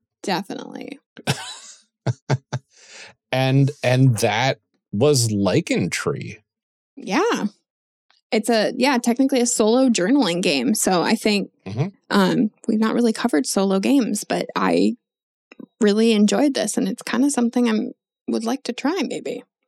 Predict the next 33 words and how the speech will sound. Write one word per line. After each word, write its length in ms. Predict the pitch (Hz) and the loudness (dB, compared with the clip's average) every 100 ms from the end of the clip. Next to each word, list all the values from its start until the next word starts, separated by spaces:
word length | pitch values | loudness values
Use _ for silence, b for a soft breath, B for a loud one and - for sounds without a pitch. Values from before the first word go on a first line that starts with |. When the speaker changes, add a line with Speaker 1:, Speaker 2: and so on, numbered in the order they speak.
| _ _ - | _ _ -6
Speaker 2:
Yeah, 180 | 170 | -4
Speaker 1:
So. 240 | - 208 185 | -4 -6 -6
Speaker 2:
maybe 220 | 87 107 | -4 -4
we 140 | 120 117 | -4 -2
can, 280 | 131 117 | -2 0
uh, 340 | 113 110 110 104 | 0 0 0 0
maybe 240 | 107 110 117 | -2 0 0
we 120 | 117 | -2
can 200 | - 104 | -2 -4
collaborate 680 | - 95 98 117 120 131 | -2 -2 -2 0 0 -2
sometime, 520 | - 120 117 113 135 143 | -4 -4 -2 -2 0 0
or 440 | 90 87 87 85 | 0 0 0 0
if 180 | 85 - | -2 -4
we 60 | 92 | -4
wanna 200 | 95 90 | -4 -4
do 160 | 101 | -2
it 60 | 92 | -2
ourselves, 600 | 87 - 98 151 143 - - | -4 -2 -2 -2 -4 -12 -8
uh, 60 | 92 | -4
Speaker 1:
Mm-hmm. 520 | 90 90 85 71 85 | -2 0 0 -2 -4
Speaker 2:
it 180 | 98 107 | -6 -8
would 120 | 120 | -6
be 80 | 147 | -4
a 60 | 123 | -2
lot 160 | 98 | -4
of 80 | 101 | -4
fun. 260 | - 123 131 _ _ _ _ _ | -4 -6 -8 _ _ _ _ _
Speaker 1:
Hey, 460 | 233 202 214 370 302 _ _ | -12 -6 -4 -4 -6 _ _
uh, 360 | - - 180 185 - - | -6 -4 -4 -8 -12 -8
November 460 | 214 208 240 262 269 | -4 0 0 2 2
is 300 | 269 247 - 262 | 0 -4 -2 0
NaNoWriMo, 680 | 262 269 285 320 233 226 | 2 2 2 2 0 0
so. 340 | - 240 214 | 0 2 2